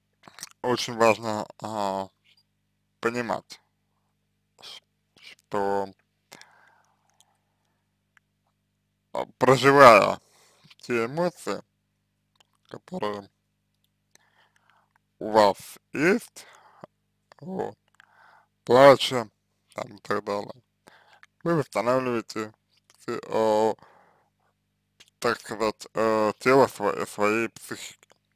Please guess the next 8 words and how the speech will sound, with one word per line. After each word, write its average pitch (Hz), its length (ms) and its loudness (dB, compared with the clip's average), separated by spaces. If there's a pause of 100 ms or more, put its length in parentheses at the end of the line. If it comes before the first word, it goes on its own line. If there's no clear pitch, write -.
(140)
если 104 260 -16
можно 101 400 -10
так - 320 -10
выразиться. 101 580 -12 (4000)
Вот. 127 960 -2 (300)
А 98 840 6 (840)
что - 300 -10
еще 107 580 -8